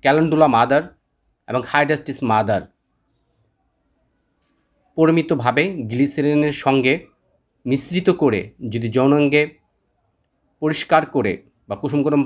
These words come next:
পানি দিয়ে যৌনাঙ্গ ধুয়ে তার উপরে এই মেডিসিনটি লাগানো হয়,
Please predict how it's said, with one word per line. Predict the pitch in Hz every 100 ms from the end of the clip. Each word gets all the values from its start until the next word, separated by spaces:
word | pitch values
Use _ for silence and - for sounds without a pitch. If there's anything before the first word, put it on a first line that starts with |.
| 127
পানি | 117 135
দিয়ে | 139 131
যৌনাঙ্গ | 135 135 131
ধুয়ে | 117 123 143 165 - _ -
তার | 107
উপরে | 120 147 139 139 139 _ _ -
এই | 104
মেডিসিনটি | 110 127 131 156 147 160 160 160 _ 196 _ _ _ 220 233 214 - - - - - - -
লাগানো | 120 120 135 165 156
হয়, | 135